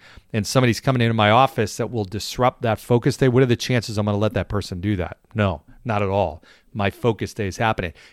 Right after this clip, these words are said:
And by the way, when you have a focus day, position your time demand-, demanders as your time enablers.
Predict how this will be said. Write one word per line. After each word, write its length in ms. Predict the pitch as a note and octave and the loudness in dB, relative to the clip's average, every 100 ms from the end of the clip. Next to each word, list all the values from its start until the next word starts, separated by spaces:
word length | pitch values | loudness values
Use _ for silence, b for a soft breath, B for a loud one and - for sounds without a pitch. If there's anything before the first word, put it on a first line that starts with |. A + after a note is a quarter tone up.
| - | -6
And 100 | B2 | 2
by 160 | D3 | 4
the 100 | F3 | 4
way, 160 | D#3+ E3 | 4 4
when 160 | C3+ C3+ | 2 0
you 120 | A#2+ | -2
have 280 | G#2 D#3+ F#3 | 2 0 0
a 80 | |
focus 520 | E3 - F#3 - G#2 - | -4 0 0 0 -6 -4
day, 340 | G#2 F2+ G#2 b b b | -4 -4 -6 b b b
position 500 | C#3 A#2 F3 - G3+ | -4 2 2 4 2
your 140 | F3 C#3 | 2 0
time 480 | - - C3+ C#3+ | -4 -2 -2 0
demand-, 560 | B2 A#2 A2+ A#2+ C#3 B2+ | -2 -4 -2 0 0 -2
demanders 920 | G#2 - G2 A2 B2 D3 A#2+ G2 F#2+ - | -8 -8 -4 0 2 2 2 0 -2 -4
as 180 | A#2 G2+ | -4 -2
your 100 | A2 | -6
time 360 | - B2+ B2 A#2+ | -4 -2 0 0
enablers. 760 | A#2 C3 A2+ F2 - - | 0 0 0 -2 -4 -12